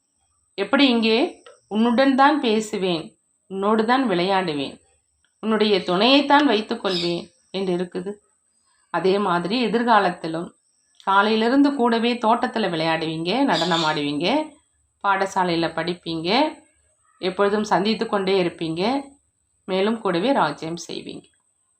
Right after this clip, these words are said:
எப்படி பிரம்ம பாபா எப்பொழுதும் சுய ராஜ்யம் செய்பவராக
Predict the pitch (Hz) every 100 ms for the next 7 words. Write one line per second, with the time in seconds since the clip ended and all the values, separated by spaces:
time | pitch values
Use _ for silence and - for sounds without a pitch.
0 | _ _ _ _ 208 233 269 233 202 202
1 | 240 208 170 185 220 320 220 196 190 220
2 | - 196 180 180 220 220 269 262 202 196
3 | 185 175